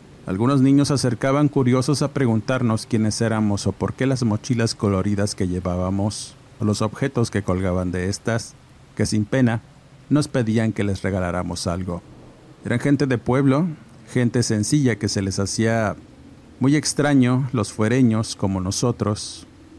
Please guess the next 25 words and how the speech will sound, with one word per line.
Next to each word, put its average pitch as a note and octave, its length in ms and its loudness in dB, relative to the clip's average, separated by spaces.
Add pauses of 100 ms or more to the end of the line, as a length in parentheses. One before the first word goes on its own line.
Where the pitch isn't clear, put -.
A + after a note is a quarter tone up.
(240)
pues A2+ 200 -2
no C3+ 80 4
encajábamos B2+ 840 0
en F#2 140 -2
el F2 80 -4
lugar, F2+ 380 -4 (420)
pero F#2+ 140 -2
ciertamente B2+ 680 2
no A2 120 2
éramos G2+ 340 0
los G2 160 -2
únicos A2+ 460 0
que F#2+ 100 -2
los F#2 180 -4
habían F#2 280 -2
visitado. E2+ 600 -6 (640)
Cuando C3+ 240 2
finalmente D#3+ 540 4
llegamos D3 440 2
a D3+ 40 2
la C3 120 2
casa C3+ 280 0
de C3+ 80 4
Don A#2 240 2
Pancho, G#2 560 -2